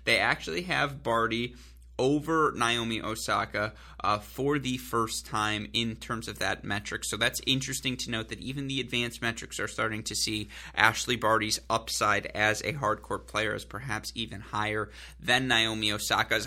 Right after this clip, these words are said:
I'm not quite there because I do think Naomi Osaka's power tennis in particular may be the one gear still able to overpower an Ashley Barty at this point, but Barty's your player to beat. She dominates again in Cincinnati. Given she hadn't played since Tokyo,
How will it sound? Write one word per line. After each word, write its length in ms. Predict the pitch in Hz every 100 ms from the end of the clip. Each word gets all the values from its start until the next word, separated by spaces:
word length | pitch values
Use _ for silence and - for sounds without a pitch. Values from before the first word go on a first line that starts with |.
| -
I'm 200 | 156 190
not 240 | 196 160
quite 480 | - - 156 170 165
there 320 | 127 139 139 139 - -
because 180 | - -
I 60 |
do 220 | 120 131 139
think 200 | 131 120
Naomi 380 | 107 107 113
Osaka's 440 | 107 - 107 - -
power 340 | - 117 117
tennis 340 | 117 117 113 -
in 200 | 131 120
particular 640 | 120 - 120 117 127 123
may 300 | 120 131 151
be 200 | 151 156
the 100 | 131
one 320 | 117 131 131
gear 260 | 110 117 117
still 400 | - - 127 -
able 460 | 113 123 117 127 - - -
to 260 | - 175 160
overpower 800 | 156 139 117 - 117 127 131 -
an 160 | - 127
Ashley 420 | 120 120 - 123
Barty 420 | 110 113 113 120
at 240 | 107 113 -
this 200 | 117 -
point, 440 | - 123 151 -
but 320 | - 113 - - - - - - - -
Barty's 320 | - 160 196 170
your 100 | 143
player 240 | 147 131
to 80 | 113
beat. 300 | 107 - - - -
She 200 | - -
dominates 600 | 104 123 120 143 143 139
again 280 | 127 117 113
in 320 | 113 113 113
Cincinnati. 680 | 113 117 107 - 104 104 104
Given 360 | 104 117 127 131
she 220 | - 123
hadn't 340 | 123 120 113
played 320 | - 110 113 -
since 400 | - 131 127 -
Tokyo, 720 | 120 113 - 104 101 101